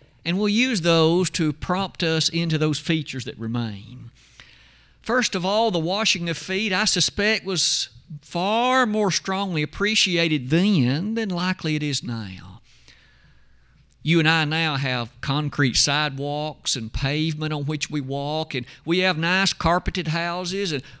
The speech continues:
we wear shoes to protect our feet. But then, by and large, individuals either went barefoot or they wore open sandals.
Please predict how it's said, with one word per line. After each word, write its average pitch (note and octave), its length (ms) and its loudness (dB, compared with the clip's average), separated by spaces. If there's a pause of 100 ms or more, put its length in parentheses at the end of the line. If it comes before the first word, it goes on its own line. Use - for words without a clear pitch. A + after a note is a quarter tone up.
(160)
we F#3+ 160 0
wear F#3 240 4
shoes F#3+ 560 6
to - 100 -4
protect F3 440 0
our C#3 100 0
feet. F3+ 400 -4
But C3+ 140 -6
then, D3 640 -6 (920)
by D3+ 300 -2
and D#3 100 0
large, E3 400 2
individuals D#3 720 0
either G3+ 400 -2
went E3 240 0
barefoot D#3 720 2
or F3 580 2
they D#3+ 280 0
wore D#3 300 2
open F3+ 280 4
sandals. A3+ 840 -2